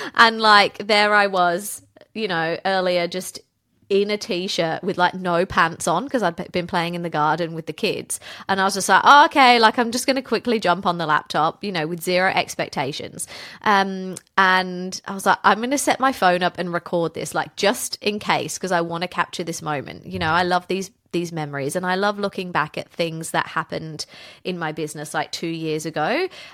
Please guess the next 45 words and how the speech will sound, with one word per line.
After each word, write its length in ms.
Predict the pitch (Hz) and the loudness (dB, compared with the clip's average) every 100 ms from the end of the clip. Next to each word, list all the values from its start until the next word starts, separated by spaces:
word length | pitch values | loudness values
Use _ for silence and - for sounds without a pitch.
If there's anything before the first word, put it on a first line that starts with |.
| - | -6
and 140 | 175 | -2
I've 180 | 165 151 | 0 -2
maybe 240 | 165 160 | -4 -4
recorded 480 | 151 151 - 160 165 | -6 -4 -4 -2 -2
a 60 | 170 | 0
video 420 | 226 247 240 233 | 0 4 6 6
or 80 | 196 | 6
I've 180 | 151 - | 2 0
put 140 | - | -8
a 40 | |
journal 400 | 165 196 208 208 | -2 0 0 0
entry 420 | 208 196 - 202 - | -2 -4 -4 -4 -4
or 100 | 190 | -4
whatever. 480 | 185 175 190 208 - | -4 -2 0 0 0
And 400 | 190 190 190 196 - _ _ _ _ | -2 -2 -4 -12 -16 _ _ _ _
when 220 | 196 226 | -4 -2
you're 180 | 277 262 220 | -2 -2 -2
in 180 | 208 | -2
the 100 | 202 | -4
moment, 760 | 185 170 165 175 240 285 - - _ _ _ _ _ _ _ | -6 -4 -4 -6 -8 -14 -16 -18 _ _ _ _ _ _ _
it's 260 | - - - | -10 -6 -4
just, 400 | 226 233 - - - _ | -4 -4 -6 -8 -12 _
like, 260 | 190 165 - | -2 -2 -2
a 80 | 175 | -4
lot. 360 | 180 226 143 | 0 0 0
It's 160 | - - | -4 -4
not 180 | 226 - | -4 -4
until 380 | 214 208 202 185 | -6 -4 -4 -4
future 500 | - 196 208 - 208 | -6 -8 -6 -6 -6
you 380 | 175 190 190 | -4 -2 -2
looks 260 | 165 160 - | -2 -4 -2
back 320 | - 180 - | 0 0 -2
at 140 | 160 - | -6 -2
that 220 | 165 - | -2 -2
and 120 | 180 | -6
goes 260 | 180 170 165 | -6 -6 -4
like, 200 | 175 - | -4 -2
"Wow, 340 | 233 403 359 | 0 2 2
like, 200 | 196 151 | 2 0
look 220 | - 226 - | -2 -4 -4
at 80 | |
what 140 | 262 - | -6 -6
you 100 | 226 | -6
achieved." 420 | 226 220 190 151 | -4 -4 -6 -6
So 320 | - 165 175 | -4 -4 -4